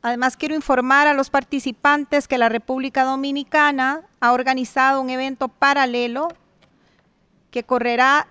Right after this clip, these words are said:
de las trece treinta horas hasta las catorce treinta en el, la sala número ocho del Palais de Nación sobre la propuesta de la Declaración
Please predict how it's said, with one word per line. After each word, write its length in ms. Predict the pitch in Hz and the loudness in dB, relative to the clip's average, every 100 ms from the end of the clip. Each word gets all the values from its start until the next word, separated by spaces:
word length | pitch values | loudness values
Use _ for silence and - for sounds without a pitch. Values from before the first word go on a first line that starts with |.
| - | -6
de 140 | 240 | -2
las 280 | 226 226 - | 0 -2 -2
trece 400 | - 294 294 311 | 2 2 2 -2
treinta 580 | - 285 285 285 277 247 | -2 -4 -4 -2 0 2
horas 380 | 254 277 285 | 2 0 0
hasta 240 | 269 - 226 | -4 -2 0
las 180 | 220 - | -2 -2
catorce 600 | 220 - 269 277 - 247 | -6 0 0 0 -2 -6
treinta 800 | - 269 285 294 285 320 320 - - | -4 -2 -2 -4 -4 -4 -4 -6 -8
en 180 | 254 | -6
el, 260 | 240 240 247 | -4 -4 -4
la 120 | 233 | -4
sala 360 | 214 277 269 277 | -2 0 2 0
número 420 | 269 269 254 - | -2 0 0 0
ocho 600 | - 254 277 - 339 392 - _ _ _ _ _ _ | 0 2 2 0 0 0 -4 _ _ _ _ _ _
del 320 | 233 233 240 | -6 -2 -2
Palais 420 | 220 233 233 240 254 | -2 0 2 0 0
de 120 | 247 | -2
Nación 720 | 226 - 277 294 320 349 359 _ _ _ _ _ _ _ _ _ | -2 -4 -4 -2 0 -2 -8 _ _ _ _ _ _ _ _ _
sobre 500 | - - 311 311 311 | -10 0 2 4 2
la 200 | 302 294 | 4 0
propuesta 720 | - 294 - 294 294 294 277 | 0 -4 -2 0 0 0 -2
de 140 | 254 262 | 0 2
la 140 | 277 | 0
Declaración 1120 | 277 269 285 269 247 - 277 294 294 302 311 | 0 -2 0 2 0 -2 -4 0 0 -2 -8